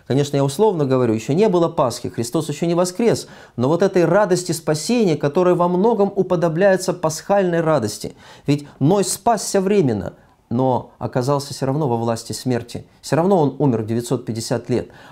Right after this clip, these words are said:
А у нас высшая пасхальная радость. И чтоб ее сохранить,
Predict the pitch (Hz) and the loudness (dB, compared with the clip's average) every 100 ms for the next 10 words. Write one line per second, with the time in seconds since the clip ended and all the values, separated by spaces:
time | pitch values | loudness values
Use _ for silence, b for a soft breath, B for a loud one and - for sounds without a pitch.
0 | B 131 156 185 185 123 135 247 - 185 | B 0 2 2 0 -2 0 0 0 -2
1 | 180 160 - 156 139 135 131 117 117 - | 0 -4 -2 0 2 2 2 0 -2 -10
2 | B B 143 - 180 - 175 175 156 139 | B B -2 0 0 0 0 0 -4 -2
3 | 139 196 208 | 0 0 0